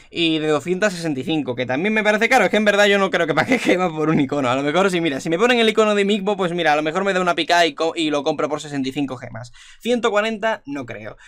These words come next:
Es que realmente si fuera un icono súper especial, dibujado, pues mira, me, te lo compro. Pero es que es el icono realmente de, o sea, es, es,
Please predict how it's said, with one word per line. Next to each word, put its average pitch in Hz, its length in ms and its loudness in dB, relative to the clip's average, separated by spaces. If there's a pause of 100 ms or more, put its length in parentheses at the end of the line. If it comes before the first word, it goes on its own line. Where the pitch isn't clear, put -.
(140)
Es 170 120 -6
que 247 180 2
realmente 196 420 -4
si 160 120 -8
fuera 196 200 -2
un 214 80 -2
icono 175 680 -2
súper 165 320 -2
especial, 160 460 -2
dibujado, 156 560 -2
pues 131 140 -8
mira, 127 200 -4
me, 123 160 -4
te - 120 -6
lo 165 100 0
compro. 170 360 -4 (180)
Pero 160 140 -2
es 185 60 -18
que 196 260 -2
es 202 140 -4
el 180 160 -2
icono 170 520 -2
realmente 160 460 -2
de, 131 400 -2
o - 40 -14
sea, - 100 -16
es, - 160 -20
es, 139 180 -20